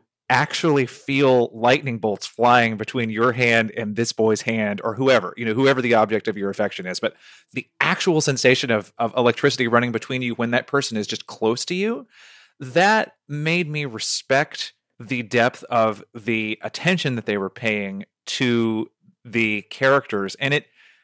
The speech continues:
as we're talking, it makes me realize that's why this show for me became about sweetness with thoughtfulness. It's sweetfulness with respect for the humanity of the people on screen. And, oh, God, I'm just getting all worked up all over again. I have to go get some pencils and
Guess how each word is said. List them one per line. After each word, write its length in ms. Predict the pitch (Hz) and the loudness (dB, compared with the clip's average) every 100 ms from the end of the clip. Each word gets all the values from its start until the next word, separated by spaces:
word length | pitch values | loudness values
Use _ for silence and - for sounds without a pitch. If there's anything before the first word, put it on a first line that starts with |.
| _ | _
as 180 | 143 165 | 0 2
we're 80 | 147 | 2
talking, 380 | 143 165 175 147 | 2 2 0 -2
it 80 | 127 | -4
makes 180 | 131 - | -4 -4
me 60 | |
realize 320 | 127 143 127 | 0 2 4
that's 220 | 123 147 - | 4 2 4
why 100 | 180 | 2
this 160 | 160 | 2
show 240 | - 143 131 | 0 0 0
for 140 | 135 | -2
me 140 | 127 | -6
became 380 | 123 117 - 127 | -6 -8 -6 -2
about 420 | 113 113 110 98 _ - | 0 2 2 2 _ -4
sweetness 680 | - - 165 185 147 131 - | -4 2 0 2 0 -2 -4
with 540 | 120 117 131 - - _ | -4 4 4 2 -10 _
thoughtfulness. 720 | - 131 117 - 98 82 - - | 0 4 4 4 -4 -2 -4 -4
It's 140 | 117 | -4
sweetfulness 640 | - - 147 - 131 123 - | -2 2 0 0 0 0 -2
with 300 | 113 127 - | 0 0 0
respect 720 | 107 - - - 113 - - - _ | -6 -4 -2 2 2 2 -10 -18 _
for 360 | - 139 120 110 | -6 0 2 2
the 200 | 110 104 _ _ | 0 -4 _ _
humanity 520 | 135 117 113 123 117 | -6 -2 0 0 -2
of 100 | 107 | -4
the 60 | 98 | -6
people 260 | 123 135 | -8 0
on 100 | 143 | 0
screen. 420 | 147 208 233 - - - | 0 -2 -2 -4 -12 -4
And, 260 | 120 120 113 _ _ _ _ - | -2 -2 -4 _ _ _ _ 0
oh, 280 | 180 151 - | 2 2 -2
God, 220 | - 127 | -2 0
I'm 80 | 113 | 0
just 140 | 113 - | -4 -4
getting 200 | 120 110 | -4 -2
all 200 | 110 107 | 0 0
worked 200 | 110 107 | 0 0
up 140 | 110 | 2
all 120 | 110 110 | 2 2
over 160 | 104 | -2
again. 240 | 107 117 104 | -2 0 -2
I 40 | |
have 120 | 113 | -4
to 60 | 139 | 0
go 100 | 139 | 2
get 140 | 127 | 2
some 160 | - 120 | -2 -6
pencils 400 | 135 135 127 117 | -2 0 0 0
and 160 | 107 | -4